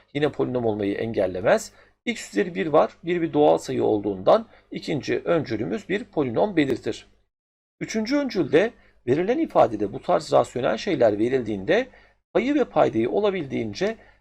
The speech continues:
paranteze alıp, ortak paranteze alıp sadeleştikten sonra kalan ifadenin polinom belirtip belirtmediğine bakarız. Şimdi verilen ifadenin pay kısmında x kare parantezine aldığımızda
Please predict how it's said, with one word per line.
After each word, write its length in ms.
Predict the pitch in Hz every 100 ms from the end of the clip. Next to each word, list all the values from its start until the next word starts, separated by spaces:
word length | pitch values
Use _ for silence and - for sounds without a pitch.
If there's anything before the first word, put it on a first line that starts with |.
| _ _
paranteze 480 | 127 135 135 143 170
alıp, 240 | 190 131 -
ortak 400 | 123 - 175 -
paranteze 480 | 143 117 113 107
alıp 260 | 120 156 226 _ _ _ _
sadeleştikten 720 | 165 185 208 190 202 - 180 247
sonra 340 | 247 170 156
kalan 300 | - 160 160
ifadenin 540 | 143 127 113 113 101 -
polinom 440 | 160 165 165 127
belirtip 440 | 165 156 156 262 180
belirtmediğine 560 | 180 165 131 110 113
bakarız. 440 | 101 110 104 - - _ _ _ -
Şimdi 380 | 143 156 160
verilen 320 | 143 147 170 196
ifadenin 580 | 196 180 165 170 156 - -
pay 260 | 143 175
kısmında 500 | 185 190 165 143 - -
x 240 | 196 -
kare 240 | - 147 135
parantezine 600 | 135 127 113 - 131 107
aldığımızda 800 | 95 95 101 95 95 - 208